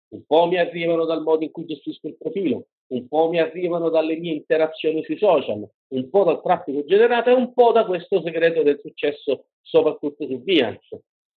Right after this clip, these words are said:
che sono messi tutti assieme un quantitativo di punteggio che di tanto in tanto ci porta ad ottenere un certo tipo di visibilità. Molto, molto importante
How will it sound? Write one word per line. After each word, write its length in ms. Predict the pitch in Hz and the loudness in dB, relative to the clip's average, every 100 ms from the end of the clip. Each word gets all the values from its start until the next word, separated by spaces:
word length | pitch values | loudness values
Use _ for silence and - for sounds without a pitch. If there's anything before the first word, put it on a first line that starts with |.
| _ _ _ _ _ - | _ _ _ _ _ -6
che 220 | 131 123 | -4 0
sono 400 | 226 202 110 - | 4 4 2 -6
messi 300 | 131 - 117 | -8 -6 -4
tutti 220 | 170 - | -4 0
assieme 520 | 277 - 262 285 226 - | -2 2 2 2 0 -2
un 120 | 117 | -4
quantitativo 600 | 139 131 - 156 202 190 | 0 0 0 -2 0 0
di 120 | 143 | 0
punteggio 680 | 214 262 - 123 113 156 185 _ _ - | -4 -4 2 2 2 -4 -8 _ _ -4
che 160 | 311 | -2
di 100 | 196 | 0
tanto 260 | 170 226 302 | 2 0 0
in 160 | 285 | -4
tanto 400 | - 147 143 170 | -2 -2 -2 -6
ci 220 | 165 156 160 | -4 -2 2
porta 580 | 127 120 - 156 156 _ | 2 2 0 -4 -6 _
ad 180 | 196 208 | 0 2
ottenere 480 | - 226 156 127 | 0 0 0 0
un 140 | 165 - | -2 -6
certo 340 | 165 160 175 | -8 -8 -8
tipo 220 | 113 110 | -10 -12
di 180 | 120 113 - _ | -12 -14 -16 _
visibilità. 600 | - 107 107 110 107 - - _ _ _ - | -12 -10 -10 -12 -14 -14 -20 _ _ _ 0
Molto, 280 | 220 220 160 | 2 2 2
molto 240 | 185 175 | 0 -2
importante 680 | 175 214 214 143 123 - | -2 0 0 -4 -6 -10